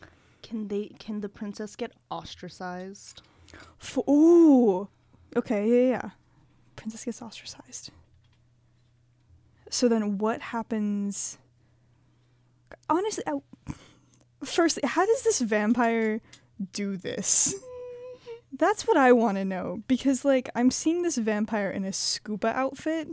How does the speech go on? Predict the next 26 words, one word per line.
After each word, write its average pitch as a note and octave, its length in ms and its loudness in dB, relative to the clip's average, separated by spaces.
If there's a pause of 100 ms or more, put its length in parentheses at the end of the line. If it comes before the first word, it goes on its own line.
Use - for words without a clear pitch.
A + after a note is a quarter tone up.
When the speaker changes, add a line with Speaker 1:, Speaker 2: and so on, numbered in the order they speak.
Speaker 1:
Oh! F#4+ 360 2
Speaker 2:
diving A#3 580 6
<laughs> - 20 2
down. E4+ 640 2
Speaker 1:
Have A#3+ 280 0
you C#4+ 220 6
heard A#3+ 580 2
about, G#3+ 480 0 (800)
so, G#3 720 -2 (500)
s-, - 360 -12 (100)
vampires F3+ 920 -6 (100)
Speaker 2:
Mm-hmm. A3+ 180 2
Speaker 1:
are F3+ 460 -6 (300)
immortal, F3 640 -8 (1000)
and F#3+ 340 -6 (120)
also G3 640 -6 (100)
they F#3 100 -2
don't E3+ 300 -6
need F3+ 160 -10
to F3 60 -8
breathe. F3 600 -10 (320)
Speaker 2:
Oh, A3 240 2 (160)
<laughs> - 180 -16
that's - 240 -4
right. G3+ 160 -6 (480)
Speaker 1:
So, - 1000 0